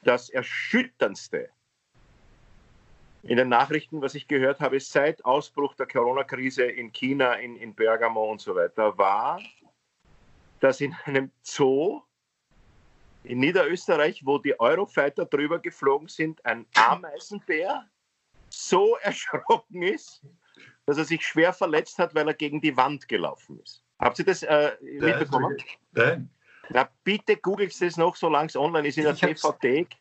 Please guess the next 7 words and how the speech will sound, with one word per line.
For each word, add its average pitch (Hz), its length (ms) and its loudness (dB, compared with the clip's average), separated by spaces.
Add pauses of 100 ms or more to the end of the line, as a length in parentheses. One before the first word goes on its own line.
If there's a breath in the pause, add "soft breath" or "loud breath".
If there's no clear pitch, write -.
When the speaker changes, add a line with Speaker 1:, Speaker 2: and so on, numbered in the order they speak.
(880)
Speaker 3:
Ich 170 280 -2
hab's. - 120 -4 (520)
Ja. - 140 -4
Speaker 1:
Todernst 196 1160 0
haben 190 160 0
sie 180 160 -4
gesagt - 720 -2